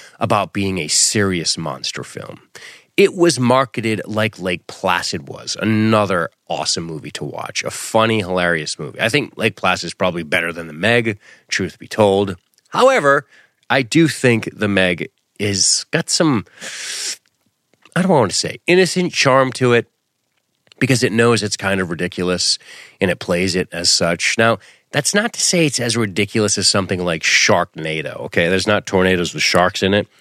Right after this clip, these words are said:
This just happens to be a giant shark. This is a monster movie at sea, okay?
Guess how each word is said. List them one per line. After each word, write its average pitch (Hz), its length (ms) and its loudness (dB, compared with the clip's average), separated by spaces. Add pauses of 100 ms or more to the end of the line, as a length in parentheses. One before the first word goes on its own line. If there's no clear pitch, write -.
(100)
This - 240 0
just - 240 -4
happens 117 320 -4
to - 80 -6
be 95 140 0
a 87 60 -2
giant 82 420 -2
shark. 76 280 -6 (360)
This 254 180 2
is 262 140 0
a 247 80 4
monster 139 580 0
movie 120 400 -2
at - 140 -10
sea, - 560 -4 (320)
okay? 131 340 0